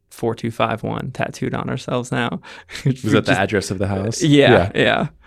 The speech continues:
Speaker 2: That's amazing.
Speaker 1: Yeah.
Speaker 2: So at this point in time, like, you're working for Adam. Is this the point that you're, like, starting to, like, appear in the videos too?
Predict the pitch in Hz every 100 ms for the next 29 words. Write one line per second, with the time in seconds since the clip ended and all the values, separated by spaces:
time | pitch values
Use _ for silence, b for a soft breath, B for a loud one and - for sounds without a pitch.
0 | B - 87 - 92 - 65 - 147 b
1 | b 131 120 120 113 135 127 104 104 98
2 | 98 98 87 82 98 87 95 95 92 -
3 | 92 90 87 104 98 95 104 - 117 104
4 | 101 104 98 98 92 87 - 95 95 82
5 | 107 98 90 - - 101 95 87 87 95
6 | 101 104 - - 98 110 -